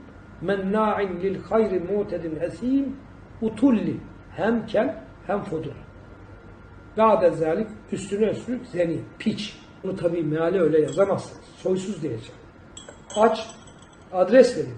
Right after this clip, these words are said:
aç. Ferra'nın Mealil Kur'an'ını aç. İbn-i Kuteybe'yi aç. Nereyi açarsan aç. Nesebi bilinmeyen. Onun bunun çocuğuna zenim denir Arapçada.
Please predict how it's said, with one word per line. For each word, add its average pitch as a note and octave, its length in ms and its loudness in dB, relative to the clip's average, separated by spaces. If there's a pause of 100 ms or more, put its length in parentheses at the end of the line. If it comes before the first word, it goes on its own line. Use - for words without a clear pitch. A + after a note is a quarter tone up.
aç. B3+ 280 6 (520)
Ferra'nın B3 500 8
Mealil A#3+ 500 6
Kur'an'ını A#3 400 6
aç. - 340 4 (540)
İbn-i B3 360 2
Kuteybe'yi A#3+ 560 8
aç. B3 500 6 (440)
Nereyi C#4 460 12
açarsan B3 540 8
aç. B3+ 240 6 (840)
Nesebi B3 640 10
bilinmeyen. B3 480 6 (220)
Onun C4+ 400 6
bunun C4+ 260 6
çocuğuna B3 460 6
zenim A#3+ 400 8
denir G3 200 6
Arapçada. F3+ 420 2